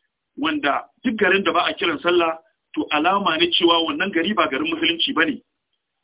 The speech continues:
Kuma garin da ake kiran sallah, alama ne cewa gari ne daga cikin garuruwa na musulunci.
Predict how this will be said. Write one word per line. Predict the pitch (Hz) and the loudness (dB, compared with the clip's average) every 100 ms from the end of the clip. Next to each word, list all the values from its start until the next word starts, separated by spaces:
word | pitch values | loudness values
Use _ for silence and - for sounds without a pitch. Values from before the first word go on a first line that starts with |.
| _ _ _ | _ _ _
Kuma | 175 190 | -4 -2
garin | 165 208 | 0 -2
da | 214 | 0
ake | 165 185 | -2 -2
kiran | 170 190 156 | -2 -2 0
sallah, | 185 185 175 - _ _ - | 0 2 0 -2 _ _ -4
alama | 156 160 196 208 175 | -2 2 0 0 0
ne | 170 180 - | 0 -2 0
cewa | 170 165 175 | 2 4 2
gari | 156 180 208 | 2 2 0
ne | 190 | 2
daga | 156 139 | 2 0
cikin | - 170 170 | -4 -4 0
garuruwa | 170 175 170 139 | 0 2 2 0
na | |
musulunci. | 147 139 151 151 - | -2 -2 -2 0 -2